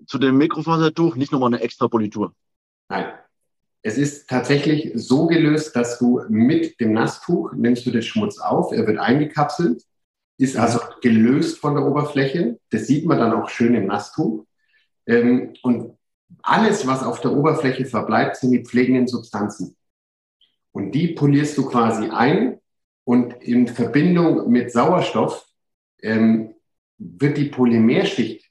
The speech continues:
Speaker 2: oder härtet eben die Polymerschicht aus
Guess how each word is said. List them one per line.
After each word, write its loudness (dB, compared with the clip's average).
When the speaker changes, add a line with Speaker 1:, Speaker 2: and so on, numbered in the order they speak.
Speaker 2:
oder -8
härtet -2
eben 2
die -2
Polymerschicht 0
aus -4